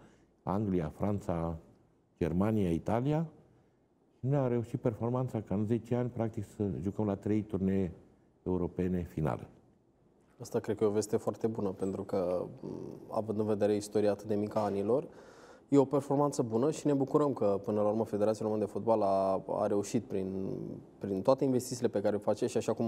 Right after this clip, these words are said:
Speaker 2: vorbeam, și de la Cluj, m-, mi-a spus că o să apară un alt teren, uh, de genul ăsta, care va fi la fel cu mantinelă și cu toate condițiile. Pentru că eu cred că trebuie cumva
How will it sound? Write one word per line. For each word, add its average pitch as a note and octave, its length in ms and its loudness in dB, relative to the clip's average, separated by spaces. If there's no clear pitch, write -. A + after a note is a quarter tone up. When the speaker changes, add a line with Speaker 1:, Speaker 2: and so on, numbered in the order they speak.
Speaker 2:
vorbeam, G#2+ 440 2
și A2 200 -2
de G#2+ 100 0
la G#2+ 100 4
Cluj, C3 300 2
m-, G2 640 -2
mi-a G2 100 0
spus G#2 220 -4
că - 60 -4
o G#2+ 40 -2
să G2+ 100 -6
apară G2+ 200 2
un G2+ 140 2
alt A2 160 2
teren, G#2 280 2
uh, F#2+ 260 0
de G2+ 100 2
genul G2+ 200 2
ăsta, G2+ 180 0
care G2 160 0
va G2 160 0
fi G2+ 460 2
la G2 80 2
fel G#2 180 0
cu G#2+ 120 -6
mantinelă G#2 600 2
și G2+ 200 -4
cu F#2+ 600 0
toate G2 680 2
condițiile. G#2 680 0
Pentru E3 240 0
că G3+ 340 2
eu E3 120 4
cred G3+ 220 -2
că G3+ 420 2
trebuie F3+ 240 4
cumva D#3 320 4